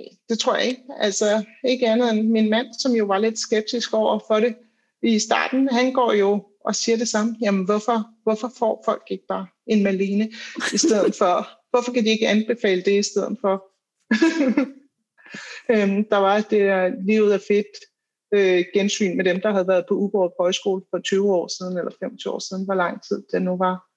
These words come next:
Speaker 1: Man sad jo bare krummet tær over den måde, det var foregået på, og han sad også, en mand, som jeg kun har fulgt det på sidelinjen, og bare sådan, "Jamen, for satan, de skulle ringe til Malene." Øh. <laughs>
Speaker 2: Vi ringer bare.
Speaker 1: Så.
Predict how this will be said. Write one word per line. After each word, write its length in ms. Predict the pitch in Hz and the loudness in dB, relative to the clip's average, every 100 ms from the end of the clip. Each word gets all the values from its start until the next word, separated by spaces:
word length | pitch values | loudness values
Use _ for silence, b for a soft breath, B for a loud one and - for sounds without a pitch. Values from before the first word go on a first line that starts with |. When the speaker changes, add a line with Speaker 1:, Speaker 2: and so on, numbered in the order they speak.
| _ _ _ 208 | _ _ _ 0
Speaker 1:
Man 120 | 190 | 0
sad 160 | 190 196 | 2 0
jo 60 | |
bare 180 | 190 196 | 2 0
krummet 380 | - - 185 170 - | -2 -2 0 -2 0
tær 160 | 214 | 0
over 280 | 190 - 185 | 0 0 0
den 260 | 175 175 170 | 0 0 0
måde, 280 | 170 175 196 | 2 2 0
det 80 | 185 | -2
var 140 | 180 - | -2 0
foregået 420 | 175 180 - 196 190 | 0 0 0 -2 -2
på, 260 | 185 - - | -2 -2 -2
og 100 | 190 | -2
han 180 | 185 190 | 0 0
sad 220 | 208 180 | 0 0
også, 220 | - 180 - _ | 0 -4 -8 _
en 100 | 190 | -6
mand, 160 | 185 - | -4 -4
som 140 | 196 | -4
jeg 100 | 185 | -2
kun 140 | 190 190 | -2 0
har 160 | 196 - | -2 -2
fulgt 260 | 196 196 | -2 -2
det 80 | 196 | -6
på 80 | 196 | -4
sidelinjen, 680 | - 190 202 190 190 185 185 | -2 0 0 0 -2 -2 -4
og 60 | |
bare 140 | 190 185 | -2 -4
sådan, 440 | - 185 185 180 - _ _ 208 | -6 -8 -8 -10 -14 _ _ -4
"Jamen, 140 | 202 | -2
for 80 | - | -2
satan, 480 | 220 - 214 208 226 220 - _ _ - | -4 -2 -2 -2 -2 -4 -10 _ _ -2
de 60 | |
skulle 180 | - 208 | 0 2
ringe 140 | 196 | 2
til 120 | 196 208 | 2 2
Malene." 320 | 202 190 190 B B B B B - | 2 0 -2 B B B B B 0
Øh. 180 | 247 233 - | 2 2 0
<laughs> 40 | 226 - - 339 - 320 - _ _ 233 - 285 _ - - - B B B B - | -2 -2 -2 -4 -2 -2 -2 _ _ -12 -12 -20 _ -16 -16 -14 B B B B -2
Speaker 2:
Vi 60 | 269 | 2
ringer 140 | 294 294 | 4 4
bare. 160 | 233 - | 4 2
Speaker 1:
Så. 160 | - | -2